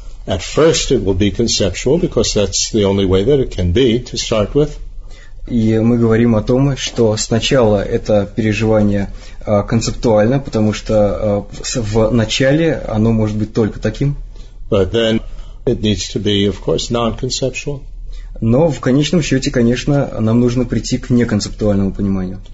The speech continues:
Speaker 1: So there are various stages of how to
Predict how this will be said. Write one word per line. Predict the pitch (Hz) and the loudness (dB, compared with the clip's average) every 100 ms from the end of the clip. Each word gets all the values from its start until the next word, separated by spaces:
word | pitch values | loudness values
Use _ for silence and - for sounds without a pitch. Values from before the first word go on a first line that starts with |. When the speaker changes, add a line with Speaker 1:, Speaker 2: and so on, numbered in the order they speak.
| - | -14
Speaker 1:
So | - - 98 98 | -6 0 2 2
there | 107 101 | 2 4
are | 101 | 4
various | 95 92 92 87 | 4 2 2 0
stages | - 110 107 143 131 | -2 -2 -2 -2 -2
of | 139 127 - | -2 -4 0
how | 110 - | -2 -2
to | - 104 101 | -2 0 0